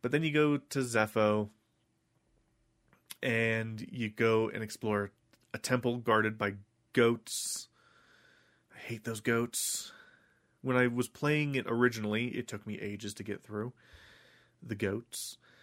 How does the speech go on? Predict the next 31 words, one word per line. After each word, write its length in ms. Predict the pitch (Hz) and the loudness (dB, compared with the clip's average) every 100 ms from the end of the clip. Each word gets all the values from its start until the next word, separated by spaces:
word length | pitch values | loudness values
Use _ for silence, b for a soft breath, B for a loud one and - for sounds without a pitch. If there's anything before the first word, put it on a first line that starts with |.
| b b - | b b -8
Uh, 100 | 104 B B B B B B B | -6 B B B B B B B
<laughs> 720 | _ _ _ _ _ _ - | _ _ _ _ _ _ 0
and 380 | 123 123 123 B B B B B B | 2 2 0 B B B B B B
when 160 | 147 156 | 0 0
I 80 | |
first 380 | - - 175 - | 0 0 0 2
got 160 | 135 123 | 2 2
it 140 | - | -2
for 120 | - | -6
P 200 | 107 117 | -4 0
S 180 | 104 95 | 0 0
five, 580 | - 110 104 101 104 110 | -2 0 0 0 -4 -6
'cause 140 | - | -8
I 40 | 107 | -8
think 180 | 139 123 | -4 -2
it 40 | |
was, 80 | 113 | -2
like, 120 | 107 | -6
a 20 | |
f-, 240 | 104 - - - | -10 -18 -16 -2
it 40 | |
was 100 | 131 | 2
either 180 | 139 127 | 4 2
a 40 | |
free 300 | 107 - 156 | 0 -2 0
upgrade 460 | 151 - 143 139 135 | 0 0 0 0 -2
or, 180 | - 120 | -4 -4
like, 200 | 110 104 | -2 -2
a, 340 | 107 101 101 98 b b b b b b b b _ _ _ _ _ _ _ _ - | -4 -4 -6 -12 b b b b b b b b _ _ _ _ _ _ _ _ -12
a 60 | 104 | -6
certain 680 | - 127 127 123 120 117 | 0 2 2 0 -4 -6